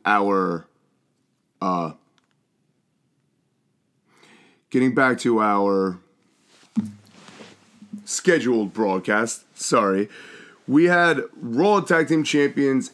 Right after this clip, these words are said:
A J and Omos defeating the Viking Raiders. Uh, Viking Raiders obviously recently returned with, um, I think it was Ivar having recovered from his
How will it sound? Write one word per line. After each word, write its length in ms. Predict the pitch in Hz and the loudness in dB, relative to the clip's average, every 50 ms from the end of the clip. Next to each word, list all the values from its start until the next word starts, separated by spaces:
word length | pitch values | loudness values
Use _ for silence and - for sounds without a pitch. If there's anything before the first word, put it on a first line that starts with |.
| _ _ - | _ _ -2
A 180 | 165 180 185 | 2 2 2
J 300 | 180 147 180 185 180 175 | 2 2 2 2 2 2
and 100 | 170 160 | 2 0
Omos 640 | - - 147 139 135 127 127 123 123 117 - - - - _ _ _ _ _ - | 0 0 0 2 2 2 2 0 0 -2 -4 -8 -12 -16 _ _ _ _ _ -6
defeating 520 | 110 143 143 - - 143 143 131 131 127 123 | -4 -4 -2 0 0 0 2 2 2 0 0
the 80 | 120 | 0
Viking 420 | 110 113 113 110 95 104 104 104 95 | 0 0 0 0 -2 -2 -4 -4 -4
Raiders. 500 | 90 85 69 50 50 50 - - - - _ _ - - - - - - - _ _ _ _ _ - | -4 -6 -8 -8 -10 -12 -14 -16 -20 -20 _ _ -20 -20 -20 -20 -20 -20 -20 _ _ _ _ _ -4
Uh, 240 | - 113 117 117 117 | -2 0 2 2 2
Viking 320 | 104 120 131 131 120 139 135 | 2 0 0 0 0 0 0
Raiders 380 | 135 135 127 127 123 117 123 | 2 2 2 0 0 0 0
obviously 520 | 135 131 123 117 131 131 123 - 131 127 123 | 0 0 0 0 0 -2 -2 -2 -2 -4 -2
recently 460 | 117 127 135 113 113 123 123 123 123 | -2 -2 -2 -2 -2 -2 -2 -2 -2
returned 680 | 110 110 104 - - 180 190 180 180 180 175 170 - - - - - - - _ _ | -2 -4 -4 -2 0 0 2 2 2 2 0 -2 -4 -8 -14 -20 -20 -20 -20 _ _
with, 480 | - 117 131 139 131 123 123 - - 110 | -4 0 0 2 2 0 -2 -6 -4 -2
um, 460 | 123 120 117 113 110 107 101 - - _ _ _ _ _ _ _ _ _ _ _ _ _ _ _ - - - - - - - - - _ _ _ _ _ _ _ - | 0 0 0 0 0 -2 -4 -8 -12 _ _ _ _ _ _ _ _ _ _ _ _ _ _ _ -20 -20 -20 -20 -20 -20 -20 -20 -20 _ _ _ _ _ _ _ -4
I 100 | 123 127 | -2 0
think 200 | 110 131 147 131 | 2 2 2 2
it 60 | 139 | 4
was 240 | 143 131 127 98 - - _ _ _ _ _ _ _ _ _ _ _ _ _ _ _ _ - | 2 2 2 0 -4 -8 _ _ _ _ _ _ _ _ _ _ _ _ _ _ _ _ 0
Ivar 800 | 123 143 156 160 160 131 151 160 156 160 160 160 160 151 135 123 - - | 2 2 4 2 2 2 2 2 2 2 2 2 0 0 -4 -6 -10 -8
having 840 | - 135 135 135 123 127 135 131 127 123 123 123 120 120 113 104 - - | -2 0 0 0 0 0 0 0 0 0 0 -2 -2 -2 -4 -6 -8 -8
recovered 580 | - 117 117 - 135 135 123 120 131 127 113 | -8 -8 -6 -4 -4 -4 -2 0 -2 -2 -2
from 280 | 95 - 123 123 117 113 | -4 -4 -4 -2 0 0
his 180 | 113 107 101 | -2 -4 -6